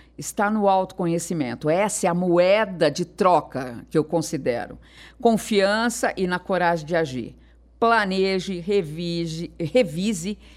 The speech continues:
e seja proativo em ajustar sua rota sempre que necessário. É isso aí.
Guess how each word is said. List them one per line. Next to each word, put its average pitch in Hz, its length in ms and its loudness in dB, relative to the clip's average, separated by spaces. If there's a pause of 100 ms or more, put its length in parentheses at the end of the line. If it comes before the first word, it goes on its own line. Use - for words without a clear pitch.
(240)
e 208 120 0
seja 208 400 4
proativo 190 640 0
em 185 40 0
ajustar 165 440 -2
sua - 180 -2
rota 160 380 0
sempre 170 540 -4
que - 140 -6
necessário. 160 760 -2
É 165 80 2
isso 185 220 -2
aí. 143 260 0